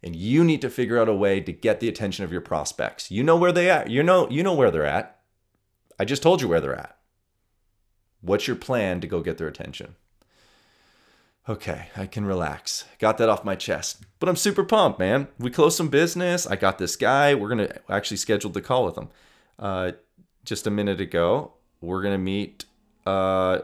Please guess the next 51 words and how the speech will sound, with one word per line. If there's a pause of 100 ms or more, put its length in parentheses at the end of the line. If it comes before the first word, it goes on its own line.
two
P
M
tomorrow,
phone
call (560)
with
this
guy
that
owns
a
speakers
bureau.
And
he
might
be
listening
to
this
podcast,
and
I
hope
he
does. (680)
Because (340)
guess
what?
People
wanna
hire
people
that
are
active
and
happy
and
celebrating
what (100)
they're
doing.
Like, (200)
when
we
work
with
our
clients